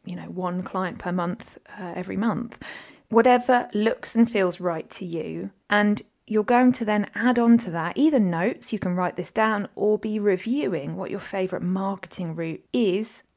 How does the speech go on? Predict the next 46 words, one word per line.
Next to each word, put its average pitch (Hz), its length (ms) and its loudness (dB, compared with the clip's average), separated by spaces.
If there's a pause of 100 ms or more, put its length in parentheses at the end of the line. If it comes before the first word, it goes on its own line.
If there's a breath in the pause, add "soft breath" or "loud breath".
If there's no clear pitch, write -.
or 185 200 2
was 190 680 2
to 190 120 -2
promote 175 460 -6
that 170 180 -6
program. 165 680 -8
The 220 80 0
reason 285 260 4
why 208 120 6
that's - 300 2
important, 185 360 -2
I - 20 -2
mean, 190 120 -2
clearly 190 260 0
marketing 170 440 -2
is 165 140 -8
really 170 240 0
important 160 320 -6
anyway, - 400 -6
but - 160 0 (280 loud breath)
we 214 100 0
don't 247 260 8
just 226 320 0
sit - 220 0
there 190 160 2
with 185 140 2
our 185 100 2
program 185 380 2
and 185 80 0
go, 185 120 0
"Great, 208 300 4
I've 185 160 2
done 202 180 4
it - 100 -4
all." 165 300 -4 (640 loud breath)
In 226 180 6
order 285 300 10
to - 140 2
make 208 200 4
this 190 160 0
happen, 170 380 -4
we 180 100 0
need 196 200 0
to 185 80 -8
think 202 280 -4
about 185 360 -2